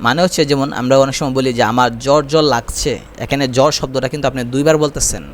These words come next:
যে, "আমার জ্বর জ্বর লাগতেছে।" এই যে দুইবার বলতেছেন, এটাই বলা হয় দ্বিরুক্ত। দ্বিরুক্ত মানে কি? দুইবার বলা কোনো শব্দ। এবার আসেন দ্বিরুক্ত ব্যবহার দেখেন।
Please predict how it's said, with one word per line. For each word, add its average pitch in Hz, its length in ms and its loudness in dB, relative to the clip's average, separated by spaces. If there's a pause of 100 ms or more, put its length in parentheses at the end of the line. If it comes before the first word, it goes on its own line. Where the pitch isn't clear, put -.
(920)
যে, 123 120 2
"আমার 147 380 0
জ্বর 131 200 2
জ্বর 147 300 -2
লাগতেছে।" 127 680 -2 (300)
এই 160 180 0
যে 160 120 2
দুইবার 156 320 4
বলতেছেন, 151 560 -2
এটাই 143 260 0
বলা 160 160 2
হয় 131 120 2
দ্বিরুক্ত। 143 600 -2 (760)
দ্বিরুক্ত 160 400 2
মানে 185 220 0
কি? 180 160 -2
দুইবার 156 420 2
বলা 139 240 2
কোনো 139 220 -6
শব্দ। 123 520 -2 (480)
এবার 214 180 6
আসেন 127 380 -2
দ্বিরুক্ত 143 420 2
ব্যবহার 127 460 2
দেখেন। 120 200 -8